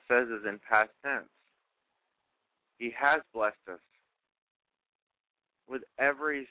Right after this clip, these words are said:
spiritual blessing in the heavenly places in Christ. This goes into what the scripture says where it says, "Eye has not seen, nor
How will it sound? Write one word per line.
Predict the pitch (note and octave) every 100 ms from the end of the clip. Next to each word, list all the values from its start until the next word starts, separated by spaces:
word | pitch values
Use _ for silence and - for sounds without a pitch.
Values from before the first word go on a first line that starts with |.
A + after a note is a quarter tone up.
| _
spiritual | - C#3 C3+ - C3
blessing | A#2+ A#2 B2 - A2+
in | A2
the | A#2
heavenly | B2 G#2+ A2+
places | G#2+ B2 A#2 - G#2+
in | G#2+
Christ. | - C3 A2 F#2 _ - - - -
This | B2+ -
goes | C#3+ C#3+ C3+
into | C3 C#3+
what | A#2 B2 A#2+
the | B2
scripture | - C3+ - C3
says | C#3 B2+
where | B2 A2+
it | A#2
says, | B2+
"Eye | A2 A2 B2
has | A#2+
not | G#2+ A2
seen, | A#2 A2+
nor | A2+ A2